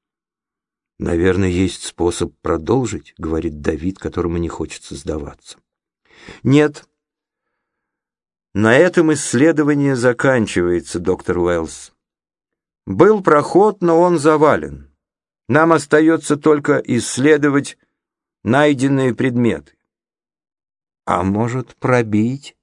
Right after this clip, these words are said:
проход?" предлагает Наталья. Капитан думает, колеблется. "Мы не можем. Вы уверены?" "Ну,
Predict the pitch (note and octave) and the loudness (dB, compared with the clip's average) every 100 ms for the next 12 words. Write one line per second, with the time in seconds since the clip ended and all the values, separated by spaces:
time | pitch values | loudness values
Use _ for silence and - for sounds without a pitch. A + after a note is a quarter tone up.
0 | _ _ - D3+ D#3+ - F3 F3+ _ _ | _ _ -2 -2 -2 -4 -4 -4 _ _
1 | _ _ _ E3 E3 E3 D#3+ D#3+ D3+ D#3 | _ _ _ 0 2 2 4 2 2 -2
2 | D3 D3+ D3+ D3+ D3 _ _ _ _ _ | -2 -4 -6 -10 -16 _ _ _ _ _
3 | _ _ _ _ _ - - G2 A2 G2+ | _ _ _ _ _ -8 -2 -2 0 0
4 | F#2+ F2+ G#2 G2+ G#2 G2 F#2+ _ _ - | 0 2 0 0 -2 -6 -10 _ _ -4
5 | F2 E2+ C#2 - - - - - _ _ | -2 -4 -8 -16 -20 -20 -20 -20 _ _
6 | _ _ _ _ _ _ _ G2 G2 A#2+ | _ _ _ _ _ _ _ -4 0 0
7 | B2+ C3+ B2 C#3 D#3+ C3+ - D2 C2+ _ | 0 0 0 -2 -2 -2 -4 -6 -8 _
8 | _ _ - C#3 G3+ F#3 D#3+ D3+ F#3 G#3+ | _ _ -2 2 4 4 2 2 2 2
9 | B3 A#3+ C4+ B3+ _ _ _ _ _ _ | 0 0 -2 -8 _ _ _ _ _ _
10 | _ - D2 G2 F#2+ | _ -10 -4 -4 -4